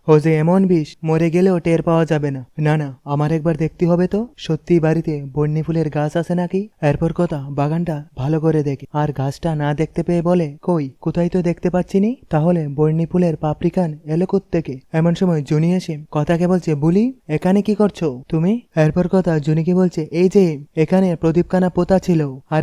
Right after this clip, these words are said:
বুলিরে দেখতে হবে নে। আর বিশ্বাস করো বোন, বুলি গরিব হতে পারে, বুলি বস্তির মেয়ে হতে পারে,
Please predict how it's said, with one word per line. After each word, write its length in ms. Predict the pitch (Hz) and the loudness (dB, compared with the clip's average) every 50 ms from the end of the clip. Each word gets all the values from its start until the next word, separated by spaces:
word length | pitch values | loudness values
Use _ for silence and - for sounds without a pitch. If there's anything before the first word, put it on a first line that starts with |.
| 151 143 | 0 2
বুলিরে 300 | 160 160 175 175 180 180 | 2 4 4 4 4 4
দেখতে 300 | 165 170 165 - - - 185 | 2 2 0 0 0 0 2
হবে 260 | 175 196 196 214 220 220 | 2 2 2 4 4 4
নে। 100 | 220 202 165 143 143 151 _ | 2 2 0 -4 -8 -10 _
আর 140 | 156 151 151 151 139 | -2 0 0 0 0
বিশ্বাস 260 | 160 - - 180 170 - - 185 | -2 -2 -2 -2 -4 -4 -2 -2
করো 140 | 180 170 160 | 0 0 0
বোন, 200 | 151 160 170 190 214 208 _ - 160 | 0 0 -2 -2 -4 -6 _ -6 0
বুলি 200 | 151 175 180 185 165 151 | 2 4 4 4 4 4
গরিব 200 | 165 180 202 202 190 | 4 4 4 4 2
হতে 160 | 180 - 165 151 156 | 0 0 0 -2 -2
পারে, 180 | 147 143 143 147 - _ - 156 | -2 -6 -6 -10 -12 _ -2 2
বুলি 180 | 170 175 175 170 147 | 2 4 4 4 2
বস্তির 300 | 170 165 - - 202 196 196 | 0 -2 0 4 4 4 6
মেয়ে 160 | 196 196 180 170 | 4 4 2 2
হতে 160 | 165 - 170 160 160 | 0 0 -2 -2 -4
পারে, 180 | 151 147 139 | -4 -6 -6